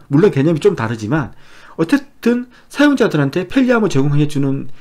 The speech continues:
그런 목적은 똑같은 거예요. 예, 생각해보세요. 삼성이 이미 제공하고 있어요. 메타디움은 이제 우리가 이런 말까지 하면 힘들지만 아는지 모르는지 모르겠어요. 그 회사를. 전 몰라요. 어, 거기서 이제 만들고 있대요. 근데 똑같은 개념인데, 음,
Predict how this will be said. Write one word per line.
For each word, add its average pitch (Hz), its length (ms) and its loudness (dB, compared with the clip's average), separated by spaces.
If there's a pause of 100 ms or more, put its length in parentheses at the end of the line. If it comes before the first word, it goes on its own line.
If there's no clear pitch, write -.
(240)
그런 151 560 2
목적은 165 400 -2
똑같은 160 380 -4
거예요. 107 180 -8 (140)
예, 98 260 -14 (160)
생각해보세요. 110 520 -6 (200)
삼성이 262 380 0
이미 156 160 2
제공하고 147 420 -2
있어요. 113 340 -6 (340)
메타디움은 185 480 2
이제 135 320 -4 (200)
우리가 147 420 2 (680)
이런 190 160 4
말까지 170 300 0
하면 151 280 0
힘들지만 170 580 -4 (520)
아는지 190 340 -2
모르는지 151 300 2
모르겠어요. 104 420 -8
그 - 100 -6
회사를. 107 500 -6
전 175 180 -2
몰라요. 107 420 -4 (520)
어, 107 200 -10
거기서 175 260 0
이제 127 140 -4
만들고 127 320 0
있대요. 143 400 0 (340)
근데 120 420 -4 (140)
똑같은 269 300 0
개념인데, 127 580 -2 (220)
음, 113 120 -8